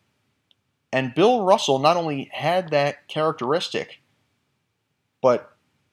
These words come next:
exponentially, also, you know,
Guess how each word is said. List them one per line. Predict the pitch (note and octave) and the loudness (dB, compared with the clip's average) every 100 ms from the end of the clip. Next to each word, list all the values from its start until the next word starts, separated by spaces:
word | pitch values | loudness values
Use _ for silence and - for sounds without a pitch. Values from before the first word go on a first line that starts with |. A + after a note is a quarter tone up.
| _ _ _ - | _ _ _ -4
exponentially, | A3+ - - D3+ D3 F#3+ A#3 D#3 C#3 C3 B2+ - _ _ _ _ _ _ _ _ _ _ _ _ C3 | -2 -4 -2 -2 2 0 0 0 0 -2 -6 -12 _ _ _ _ _ _ _ _ _ _ _ _ 4
also, | C3+ C3 A#2 G#2 | 4 4 2 -2
you | A#2 | -8
know, | A2 - | -8 -10